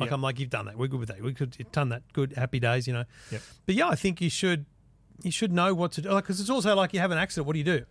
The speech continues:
Speaker 1: I'm like, "Mate,
Speaker 2: Yeah,
Speaker 1: let me
Speaker 2: exactly,
Speaker 1: just
Speaker 2: yeah.
Speaker 1: tell you right now, buddy."
Speaker 2: Yep.
Speaker 1: 'Cause I've said this to him. I said, "Mate, if you have a crash, just please don't panic."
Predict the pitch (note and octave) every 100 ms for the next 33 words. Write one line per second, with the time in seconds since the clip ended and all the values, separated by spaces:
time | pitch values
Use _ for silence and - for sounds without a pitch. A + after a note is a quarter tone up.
0 | - D#3+ E3 D#3 F3 A2+ _ - C3+ C3+
1 | A2 G#3+ A#3+ G#3+ F#3 B2 E3+ D#3 C#3+ B2+
2 | A2+ G#2+ A2+ A#2+ - D3+ F3 G#3+ E3 C3+
3 | A#2 G#2 C#3+ B2 - E3+ G#3+ G#3 D3+ D3+
4 | G3 - - - - - - - - F#3+
5 | E3 E3+ - - _ C#3 F3+ F#3 - E3
6 | B2+ -